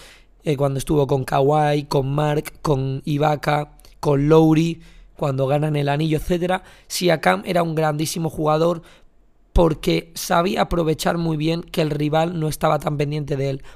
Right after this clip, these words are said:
¿Por qué? Porque Siakam no era el principal jugador de los Raptors. Estaba Lowry, estaba Kawhi, estaba Marc Gasol, estaba Serge Ibaka. Todos estos jugadores que atraían muy bien l-, la atención defensiva, digamos, y entonces Siakam ahí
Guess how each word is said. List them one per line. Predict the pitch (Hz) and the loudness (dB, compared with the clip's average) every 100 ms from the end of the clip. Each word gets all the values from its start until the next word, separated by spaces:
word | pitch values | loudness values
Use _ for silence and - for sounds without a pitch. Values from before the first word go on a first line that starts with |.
| - | -4
¿Por | 151 - | -4 0
qué? | 202 | 0
Porque | 160 139 | 0 -2
Siakam | 139 147 135 165 185 | -2 -4 0 -2 0
no | 190 | -2
era | 175 | 0
el | 147 | 0
principal | 156 143 143 147 135 | 0 -2 -2 -2 -2
jugador | 139 139 135 | 0 0 0
de | 135 | -4
los | 131 139 | -4 -2
Raptors. | 165 165 147 131 - - - - | -2 -2 -4 -6 -10 -16 -18 -6
Estaba | 170 - 160 143 | -4 0 0 2
Lowry, | 143 165 170 165 170 170 | 4 6 6 4 0 -2
estaba | 151 - 147 143 | -6 -2 0 0
Kawhi, | 147 139 143 156 151 151 - - - | 0 -2 0 2 0 -2 -8 -20 -6
estaba | 170 - 180 156 147 143 - | -4 -2 0 2 2 0 -2
Marc | 160 151 147 | -2 0 2
Gasol, | 143 - 170 | 0 0 -2
estaba | 147 - 151 | 0 0 0
Serge | - 151 - 170 | 0 -4 -4 -2
Ibaka. | 156 160 160 151 - - | 0 0 -2 -6 -10 -8
Todos | 202 185 | -4 -4
estos | 190 196 | -4 -6
jugadores | 196 180 170 180 - | -2 0 0 -2 -2
que | 160 | -4
atraían | 143 156 170 175 | 0 0 0 0
muy | 170 180 | 0 0
bien | 175 160 127 - - - | 2 0 -4 -14 -20 -14
l-, | - 156 151 147 - 170 | -8 -6 -6 -10 -8 -2
la | 156 | 0
atención | 147 147 139 180 | 0 -2 0 0
defensiva, | 170 156 147 190 185 | 0 -2 -2 0 2
digamos, | 170 185 180 | 2 0 -2
y | 156 | -4
entonces | 165 143 | -4 -4
Siakam | - 143 143 147 | -2 0 0 0
ahí | 143 | -2